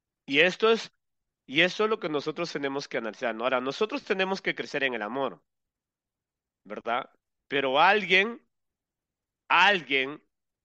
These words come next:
que ama al mundo, no vaya a llegar a pensar que puede desarrollarse en un crecimiento del amor.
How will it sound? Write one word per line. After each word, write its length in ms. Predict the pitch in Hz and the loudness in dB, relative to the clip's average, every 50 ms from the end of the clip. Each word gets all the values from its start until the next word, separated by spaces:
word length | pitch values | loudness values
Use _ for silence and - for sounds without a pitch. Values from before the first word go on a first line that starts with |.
| _ _ | _ _
que 180 | - 135 123 117 | -10 -4 0 2
ama 320 | 123 131 160 175 185 208 214 | 4 4 4 4 2 2 2
al 100 | 208 208 | 2 0
mundo, 640 | 208 208 214 214 214 208 190 208 220 226 - _ _ _ _ _ _ _ _ _ _ _ _ _ _ _ _ _ | -2 -2 -2 -4 -4 -2 -2 -2 -2 -2 -4 _ _ _ _ _ _ _ _ _ _ _ _ _ _ _ _ _
no 420 | 120 117 139 160 175 196 220 220 | -14 -12 -6 -2 0 0 2 2
vaya 320 | 226 226 220 226 226 233 | 2 2 2 2 0 0
a 40 | 220 | 0
llegar 320 | 220 180 165 139 143 143 160 | 0 0 0 0 0 0 0
a 120 | 175 165 | -2 -2
pensar 560 | - 160 143 127 - - 147 139 151 - - _ _ _ _ _ _ | -4 -6 -8 -8 -6 -4 -2 -2 -2 -4 -8 _ _ _ _ _ _
que 100 | - 165 - | -6 -6 -6
puede 380 | _ - 202 240 262 269 240 | _ 2 2 2 4 4 2
desarrollarse 1080 | 190 165 147 - 156 135 - - 123 123 123 120 151 196 247 254 247 214 - - 135 | 2 0 0 0 0 -2 -2 -2 -4 -8 -6 0 4 6 6 6 4 2 0 -4 -6
en 60 | 127 143 | -6 -6
un 140 | 156 160 | -6 -6
crecimiento 1200 | 156 - 170 165 - - - 120 131 151 185 226 269 269 240 175 135 110 _ - 120 123 135 156 - - | -4 -4 -6 -6 -6 -10 -12 -10 -8 -6 -2 2 4 4 4 2 -2 -10 _ -10 -8 -8 -8 -8 -10 -10
del 240 | 120 120 127 113 104 | -8 -6 -6 -4 -4
amor. 500 | 101 104 156 226 262 - 147 - - | -4 -4 -2 0 0 0 -2 -4 -10